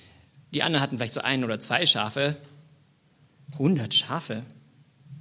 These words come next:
Darum geht's nicht. Die Frage ist, suche ich die Schafe wegen dem Materialwert? Nein, weil es irgendwie das Schaf mir wichtig ist.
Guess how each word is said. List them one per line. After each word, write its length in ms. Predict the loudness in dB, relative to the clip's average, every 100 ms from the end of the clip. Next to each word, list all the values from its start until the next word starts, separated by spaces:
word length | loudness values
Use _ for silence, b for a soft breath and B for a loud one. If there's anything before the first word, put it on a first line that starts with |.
| -16 B B 4
Darum 200 | 6 6
geht's 220 | 0 -4
nicht. 240 | -12 -16 -20 -20 b b b b b b -18 -8
Die 60 | -6
Frage 440 | 4 6 6 6
ist, 340 | 4 2 -4 -12 -20 _ _ _ _ _
suche 280 | -4 -2 -2
ich 180 | -6 -6
die 240 | -2 0
Schafe 340 | 2 2 0 2
wegen 100 | 0
dem 100 | 0
Materialwert? 880 | 0 -2 -4 -4 -2 -2 -2 -6 -16 _ -20 -12 -8
Nein, 400 | -8 -8 -14 -18 _ b b b -2
weil 120 | -2
es 100 | 0
irgendwie 420 | 2 4 4 0 -6
das 140 | -2
Schaf 200 | -2 -2
mir 140 | -2
wichtig 320 | -2 -4 -8 -14
ist. 240 | -18